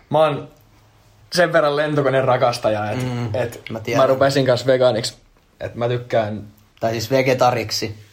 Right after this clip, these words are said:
Speaker 1: Joo, joo, tai vaikka, vaikka vegaaniksi. <laughs> Vegaaniksi siinä, vaikka se osuisi aika pahasti ekon päälle. Mutta
Speaker 2: Joo.
Speaker 1: mulle vaan niinku lentokoneet ja ilmailu on tosi iso juttu, niin sen takia.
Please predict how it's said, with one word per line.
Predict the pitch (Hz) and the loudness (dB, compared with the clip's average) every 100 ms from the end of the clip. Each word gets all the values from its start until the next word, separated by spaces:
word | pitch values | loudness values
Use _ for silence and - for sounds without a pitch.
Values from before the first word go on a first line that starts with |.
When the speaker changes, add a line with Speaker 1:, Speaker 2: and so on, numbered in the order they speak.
| _ _ _ | _ _ _
Speaker 1:
Joo, | 135 123 120 123 - - | 2 6 4 2 -12 -2
joo, | 123 131 | 2 4
tai | 147 | 4
vaikka, | 143 135 139 127 - 131 | 4 2 2 0 0 0
vaikka | 127 127 127 | 2 2 2
vegaaniksi. | 117 117 113 110 - - - | 2 2 0 -4 -8 -2 0
<laughs> | - | 2
Vegaaniksi | 147 165 160 147 - 139 | 2 4 2 -2 -4 -2
siinä, | 143 139 151 | 0 2 4
vaikka | 185 | 4
se | 208 | 6
osuisi | 196 190 180 165 | 6 4 2 2
aika | 156 139 | 4 4
pahasti | 143 135 135 131 | 4 2 2 2
ekon | 135 131 131 | 4 2 2
päälle. | 113 117 110 - - | 2 2 -2 -10 -6
Mutta | 147 147 101 104 | 0 0 2 0
Speaker 2:
Joo. | - - - - _ _ - | 0 -6 -20 -20 _ _ -2
Speaker 1:
mulle | 123 117 110 | 0 2 4
vaan | 110 110 | 2 2
niinku | 110 107 107 104 - | -2 0 0 -2 -2
lentokoneet | 120 113 107 113 104 101 - - _ _ _ - | 0 2 0 -2 -2 -4 -8 -20 _ _ _ -8
ja | 113 | -4
ilmailu | 123 113 101 90 76 | 0 0 0 -2 -4
on | |
tosi | 95 120 104 | -4 -6 -6
iso | 113 | -4
juttu, | 104 101 - | -6 -6 -8
niin | 92 95 - - | -10 -10 -12 -6
sen | 104 | -4
takia. | 98 98 | -4 -6